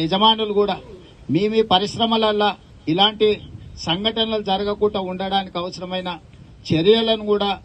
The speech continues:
మీరు చేపట్టవలసిందిగా అధికారులకు కూడా నేను ఆదేశాలు ఇచ్చిన. పీరియాడికల్ ఇన్స్‌పెక్షన్స్ చేసి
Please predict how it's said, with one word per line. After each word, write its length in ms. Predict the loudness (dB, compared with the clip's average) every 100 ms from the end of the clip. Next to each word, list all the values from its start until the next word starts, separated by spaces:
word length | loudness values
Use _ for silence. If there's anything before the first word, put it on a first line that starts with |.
| -16 -20 -20 -6 -2
మీరు 180 | 0 -2 -4 2
చేపట్టవలసిందిగా 880 | 2 2 0 -2 -2 -4 -8 -4 -4 -4 -18 -20 -2 4
అధికారులకు 500 | 4 6 4 4 2
కూడా 120 | 2 2
నేను 160 | 0 2 4
ఆదేశాలు 400 | 2 -2 -2 -2
ఇచ్చిన. 180 | -6 -4 0
పీరియాడికల్ 680 | 2 2 2 0 -2 -4 -8
ఇన్స్‌పెక్షన్స్ 600 | -6 -4 -2 -4 -6 -6
చేసి 240 | -6 -6